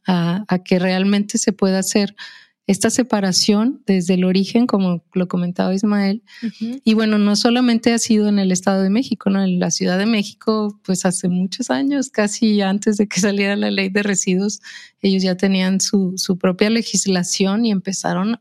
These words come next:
Speaker 1: a hacer la recolección diferenciada, que todavía a la fecha todavía hay gente que se rehúsa un poquito, pero sí lo hacen.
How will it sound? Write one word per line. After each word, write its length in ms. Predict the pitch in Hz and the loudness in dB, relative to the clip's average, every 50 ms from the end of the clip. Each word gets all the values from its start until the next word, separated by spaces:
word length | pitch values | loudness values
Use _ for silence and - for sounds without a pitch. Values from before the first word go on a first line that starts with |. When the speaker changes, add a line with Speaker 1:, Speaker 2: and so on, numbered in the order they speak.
| _ _ | _ _
Speaker 1:
a 120 | - 196 | -4 -4
hacer 340 | 185 - - - 185 185 185 208 220 220 | -4 -4 -2 -2 -2 -2 -2 -6 -8 -6
la 180 | 202 185 185 180 | -4 -2 -2 -2
recolección 680 | 180 180 175 - 185 180 180 180 - - 185 180 180 | -2 -4 -6 -6 -4 -4 -2 -2 -2 0 0 0 -2
diferenciada, 800 | 180 202 - - 226 226 220 214 208 - 311 302 277 254 165 - _ _ _ _ _ _ _ | -2 -4 -2 0 0 0 2 0 0 0 0 0 0 0 -4 -6 _ _ _ _ _ _ _
que 120 | - - 220 | -2 -2 0
todavía 440 | - 247 247 226 208 196 185 185 | 2 2 2 2 2 2 2 2
a 20 | 185 | 0
la 140 | 190 202 202 | 0 -2 -2
fecha 440 | - - 196 196 - 226 214 196 _ _ _ _ | 0 -2 -2 0 0 -2 -2 -2 _ _ _ _
todavía 260 | - - 202 196 190 180 | -2 0 2 2 2 2
hay 80 | 180 | 0
gente 320 | - - 185 180 - 202 196 | 0 0 -2 0 0 -2 -2
que 180 | - - 190 | 0 0 0
se 160 | 175 - 202 | 2 2 2
rehúsa 440 | 196 190 185 185 180 175 - - 196 | 2 2 2 2 2 2 2 2 0
un 100 | 190 190 | 0 0
poquito, 460 | 180 208 190 - - 180 - 196 180 | 0 -2 -4 -4 -6 -4 -2 -2 -2
pero 240 | - 185 180 175 175 | 0 0 0 0 0
sí 180 | 165 - - 196 | -2 0 2 2
lo 160 | 196 220 220 | 2 2 0
hacen. 480 | 214 196 185 180 - - 208 214 254 | 0 0 0 0 2 2 2 0 0